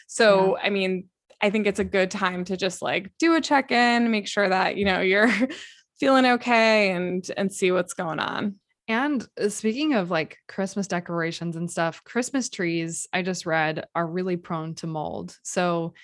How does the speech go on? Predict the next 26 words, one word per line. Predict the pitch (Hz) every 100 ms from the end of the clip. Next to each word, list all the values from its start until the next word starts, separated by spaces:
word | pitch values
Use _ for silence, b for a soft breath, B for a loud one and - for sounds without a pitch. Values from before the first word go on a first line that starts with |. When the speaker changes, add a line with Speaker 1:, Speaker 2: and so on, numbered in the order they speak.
| B
Speaker 1:
Hmm. | 381 381
Speaker 2:
that's | 190 185
something | 208 190 196 190
you, | 180 175
you | - 180
to | 180
always | 165 156 165
think | 170
about. | 170 175
But | 196
I | 202
also | - 233 269 220 196
was | 185 180
doing | 185 175
research | 262 330 269 254
'cause | 277 208
we | 202
were |
Speaker 1:
Interesting. | 285 311
Speaker 2:
gonna | 240 208
buy | 180 175
a | 175
real | 170 165
tree | 165 - 233 240
this | 185 -
year. | 156 156 185